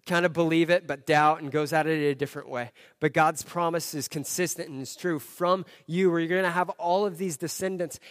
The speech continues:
and one day every nation on earth is gonna be blessed by you." And eventually, at a, at an old age, after waiting and waiting for this promise to come true, Abraham's wife has a son. And that son grows, and that son has children, and so on and so forth.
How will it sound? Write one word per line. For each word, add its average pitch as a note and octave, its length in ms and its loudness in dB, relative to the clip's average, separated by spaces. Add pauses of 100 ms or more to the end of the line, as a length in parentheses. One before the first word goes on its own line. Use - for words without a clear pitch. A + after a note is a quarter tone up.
(100)
and E3 240 -2
one F#3+ 200 0
day G3 320 4
every F#3+ 360 0
nation F#3+ 480 0
on E3+ 240 -6
earth F3+ 280 -4
is D#3 140 -6
gonna D#3 220 -4
be C#3 120 -6
blessed C#3+ 600 -6
by C#3 140 -8
you." B2 200 -14 (1500)
And D#3 120 0
eventually, F3 600 2
at D3 120 4
a, D#3 80 2
at D#3 200 0
an D#3 100 -2
old F#3 360 0
age, E3 260 2
after D#3 260 -4
waiting E3+ 420 0
and D#3+ 120 -6
waiting E3+ 280 -2
for D#3+ 120 -12
this D#3 140 -10
promise D3+ 320 -6
to - 60 -20
come C#3 140 -14
true, C3+ 240 -6 (300)
Abraham's D#3+ 520 -2
wife C#3+ 280 -4
has C#3 240 -8
a A#2 40 -14
son. A#2+ 360 -10 (1000)
And D3 140 -2
that E3 140 0
son D#3+ 320 -2
grows, D3+ 580 0
and C3 160 -6 (220)
that D#3+ 280 2
son D#3 340 -2
has C3+ 300 -4
children, D3+ 460 -4
and C3 160 -6
so F3+ 220 -4
on E3+ 100 -2
and D3+ 60 -6
so F3 160 -4
forth. D#3 180 -6